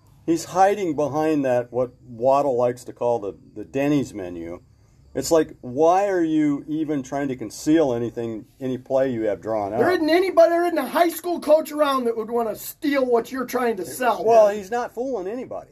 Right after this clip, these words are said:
Speaker 2: Nobody.
Speaker 1: He's not fooling anybody. Uh,
Speaker 2: I wouldn't want him to coach my seventh grade kids.
Speaker 1: I, honestly, though, I mean, we, we sat there, we talked about it during the game, thought the defense played way, way above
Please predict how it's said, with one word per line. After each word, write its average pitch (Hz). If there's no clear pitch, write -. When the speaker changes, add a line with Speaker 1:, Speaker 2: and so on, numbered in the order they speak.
Speaker 2:
Nobody. 233
Speaker 1:
He's 156
not 202
fooling 185
anybody. 117
Uh, 120
Speaker 2:
I 294
wouldn't 320
want 277
him 262
to 240
coach 247
my 247
seventh 226
grade 190
kids. 160
Speaker 1:
I, 147
honestly, 165
though, 143
I 135
mean, 135
we, 139
we 147
sat 175
there, 165
we 156
talked 147
about 127
it 127
during 127
the 123
game, 117
thought 143
the 117
defense 143
played 123
way, 160
way 120
above 104